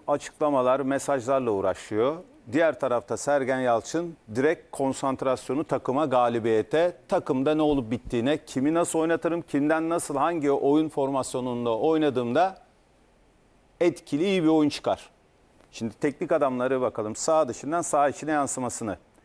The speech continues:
Bununla beraber sağ içindeki farklılıklar ne sağ dışından sağ içe geldiğimizde? Bir tarafta fizik kalitesi çok yüksek, ikili mücadelelerde ayakta kalan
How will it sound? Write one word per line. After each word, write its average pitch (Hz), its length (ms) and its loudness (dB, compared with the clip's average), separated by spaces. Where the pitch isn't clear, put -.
Bununla 202 420 2
beraber 147 400 4
sağ 185 400 2
içindeki 160 480 -4
farklılıklar 151 680 0
ne 117 80 -4
sağ 127 280 0
dışından 120 300 -6
sağ 120 220 0
içe 113 180 -2
geldiğimizde? 110 640 -2
Bir 185 120 -2
tarafta 175 480 4
fizik 151 360 -4
kalitesi 156 420 0
çok 170 300 -2
yüksek, - 560 -2
ikili 165 300 0
mücadelelerde 135 640 2
ayakta 131 400 2
kalan 135 320 0